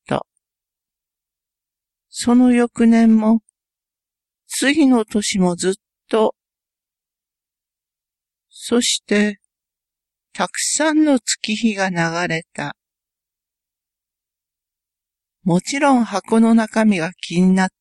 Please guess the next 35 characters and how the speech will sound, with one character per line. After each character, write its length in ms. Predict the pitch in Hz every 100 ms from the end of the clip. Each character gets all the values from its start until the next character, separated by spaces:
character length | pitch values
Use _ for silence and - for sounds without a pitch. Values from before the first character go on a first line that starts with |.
| _
た。 180 | 127 - _ _ _ _ _ _ _ _ _ _ _ _ _ _ _ _
辛 440 | - - 214 226 247
さ 340 | - 214 180
を 20 |
紛 460 | 165 165 160 160 151
ら 140 | 156
す 160 | - 151
お 120 | 156
菓 200 | - 208
子 160 | - 175
が 100 | 160
詰 320 | - - 185
ま 80 | 190
っ 40 | - -
て 120 | 185
る 100 | 170
ん 80 | 156
じ 100 | 156
ゃ 60 |
な 180 | 147 147
い 80 | 151
か？ 380 | - 160 185 - _ _ _ _ _ _ _ _ _ _ _ _ _ _ _ _ _ _ -
辛 320 | - 220 285
さ 340 | - 190 185
を 60 | 170
忘 280 | 180 - 170
れ 180 | 170 160
る 200 | 160 - _ _ _ _ -
お 100 | 175
も 160 | 226
ち 120 | - 226
ゃ 60 |
が 140 | 180 180
入 220 |
っ 20 | 196